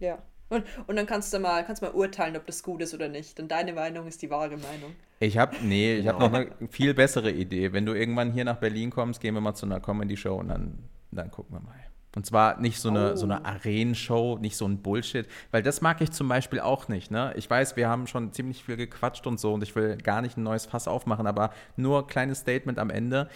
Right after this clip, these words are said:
Speaker 2: Ich hasse diese riesen Arenen-Sachen,
Speaker 1: Mhm.
Speaker 2: egal ob das Musik ist, egal ob das Comedy ist,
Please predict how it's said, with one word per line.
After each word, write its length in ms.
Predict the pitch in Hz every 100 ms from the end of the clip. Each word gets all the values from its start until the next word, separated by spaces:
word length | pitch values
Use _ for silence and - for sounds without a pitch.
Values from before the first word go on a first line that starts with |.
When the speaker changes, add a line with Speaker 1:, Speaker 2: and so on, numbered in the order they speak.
| - - -
Speaker 2:
Ich 180 | 107 - - -
hasse 380 | 123 - - 139
diese 440 | 120 110 113 113 - -
riesen 500 | 135 156 151 143 -
Arenen-Sachen, 1080 | 117 117 110 123 131 117 101 98 101 90 104
Speaker 1:
Mhm. 60 | 98
Speaker 2:
egal 380 | 107 113 123 120
ob 120 | -
das 160 | 120 -
Musik 440 | 117 107 139 160
ist, 260 | 156 160 - - -
egal 360 | 117 110 107 107
ob 120 | -
das 200 | 113 -
Comedy 460 | - 143 143 143
ist, 300 | 131 147 139